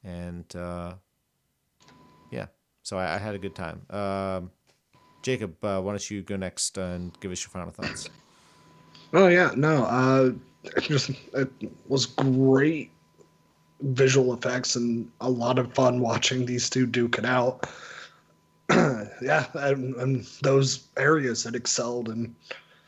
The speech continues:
Speaker 2: did better than I ever would have thought they would have.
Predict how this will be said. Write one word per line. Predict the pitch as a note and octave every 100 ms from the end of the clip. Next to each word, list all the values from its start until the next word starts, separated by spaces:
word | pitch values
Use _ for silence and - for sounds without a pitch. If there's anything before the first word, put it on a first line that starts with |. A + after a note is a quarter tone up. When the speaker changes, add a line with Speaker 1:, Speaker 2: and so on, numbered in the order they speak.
| _ _ _
Speaker 2:
did | C3 A#2+
better | A#2+ B2
than | A#2+ A2+
I | G#2+ G#2+
ever | A2 A2+
would | A2+
have | G#2
thought | - C3 C3 B2+
they | A#2+
would | A2 G#2+
have. | G#2 F#2+